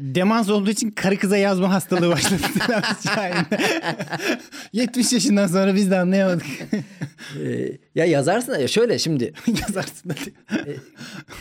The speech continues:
Speaker 2: E, sosyal davranışlarımızı belirleyen beynimizde, e, korteks diye
Speaker 1: Hmm.
Speaker 2: bir kısım var. Korteks biliyorsunuz zayıflıyor yaşlılarda. O yüzden yaşlılar bir yerden sonra artık, e, zart zort osurmaya başlıyor, geğirmeye başlıyor.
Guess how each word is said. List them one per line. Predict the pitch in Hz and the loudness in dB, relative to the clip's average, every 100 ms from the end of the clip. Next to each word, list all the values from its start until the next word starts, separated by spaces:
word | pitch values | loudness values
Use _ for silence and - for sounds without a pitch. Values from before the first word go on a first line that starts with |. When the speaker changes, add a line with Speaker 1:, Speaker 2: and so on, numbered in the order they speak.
| 156 - | -6 -4
Speaker 2:
E, | 185 | -6
sosyal | 214 208 262 247 | -4 -2 0 2
davranışlarımızı | 214 208 208 202 196 185 180 170 | 2 2 2 2 0 0 -2 0
belirleyen | 196 190 165 139 190 233 - _ _ 185 | 0 2 2 2 0 -4 -10 _ _ -4
beynimizde, | 208 151 113 110 - 392 381 - | 0 2 0 -2 -4 -6 -10 -8
e, | 151 147 - | -6 -4 -4
korteks | - 220 139 127 | -4 -2 -2 -2
diye | 147 143 135 | 0 2 0
Speaker 1:
Hmm. | 131 123 | 0 -2
Speaker 2:
bir | - | -4
kısım | 330 254 202 | -6 -2 -2
var. | 123 - | -2 -2
Korteks | 214 202 190 | -2 0 -4
biliyorsunuz | 208 175 143 165 | -4 -4 -2 0
zayıflıyor | 170 165 170 160 110 - | 0 0 0 0 0 -4
yaşlılarda. | 110 - - 107 92 202 - _ _ | -8 -8 -10 -10 -6 -6 -6 _ _
O | 190 208 | 2 2
yüzden | 185 180 | 2 2
yaşlılar | 170 160 - 175 170 | 2 0 0 0 0
bir | 170 | 2
yerden | 185 170 170 165 | 2 2 0 -2
sonra | 180 202 | -2 -2
artık, | 175 120 208 _ - - - - | -2 -4 -8 _ -20 -20 -10 -2
e, | 135 | 0
zart | 123 160 147 | 2 0 0
zort | 151 156 156 | 0 -2 0
osurmaya | 160 160 160 156 | -2 0 2 2
başlıyor, | 139 - 117 123 | 2 0 -2 0
geğirmeye | 131 139 143 143 127 | 2 2 4 2 2
başlıyor. | 104 - 101 | -2 -6 -10